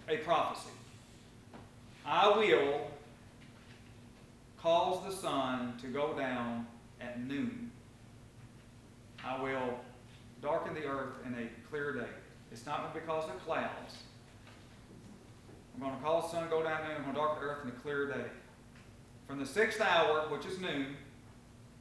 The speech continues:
to the ninth hour, which is three o'clock in the afternoon, Jewish time,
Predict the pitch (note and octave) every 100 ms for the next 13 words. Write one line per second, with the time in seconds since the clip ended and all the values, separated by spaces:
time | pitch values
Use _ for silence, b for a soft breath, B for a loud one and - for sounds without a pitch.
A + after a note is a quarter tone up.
0 | - B2 B2+ C3+ D#3+ E3+ D#3+ D3+ C#3 B2
1 | A#2 D3 D3+ D#3 D3+ D#3 D3+ D3 - A#2+
2 | B2 A#2+ C3 D#3+ - A#2+ - -